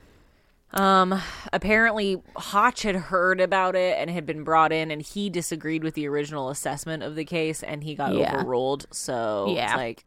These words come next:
Speaker 1: classic. Just underestimate the B A U all the time.
Speaker 2: Yep.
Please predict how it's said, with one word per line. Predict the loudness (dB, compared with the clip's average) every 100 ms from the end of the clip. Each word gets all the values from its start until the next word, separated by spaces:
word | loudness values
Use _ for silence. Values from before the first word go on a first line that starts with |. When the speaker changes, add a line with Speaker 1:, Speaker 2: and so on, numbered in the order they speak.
| -8
Speaker 1:
classic. | 2 2 2 -2 -4 -6 -14
Just | -14 -10
underestimate | -4 0 0 -2 -4 -4
the | -2
B | -2 0
A | 2
U | 0 0 0 -2
all | -2 -4
the | -4
time. | -4 -2 -2 -4 -10 _ 0
Speaker 2:
Yep. | 4 4